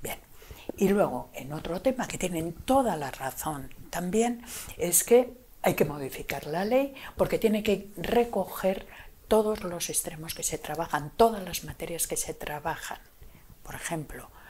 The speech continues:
lo que es la asistencia a las personas jurídicas con la modificación del Código Penal.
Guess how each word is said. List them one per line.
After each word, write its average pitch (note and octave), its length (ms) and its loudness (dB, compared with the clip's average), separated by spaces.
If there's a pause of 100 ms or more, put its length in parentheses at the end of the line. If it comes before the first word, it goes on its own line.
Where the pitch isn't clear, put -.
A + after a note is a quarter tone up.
(160)
lo - 180 -14
que C#3 180 -8
es - 240 -6
la D3 600 -8 (100)
asistencia F3 720 0
a G3 40 0
las - 80 -6
personas - 360 -4
jurídicas - 840 -2 (320)
con D3+ 160 -6
la C#3+ 60 -6
modificación C#3+ 760 -6
del D#3 180 -6
Código D3+ 300 -6
Penal. B2+ 380 -12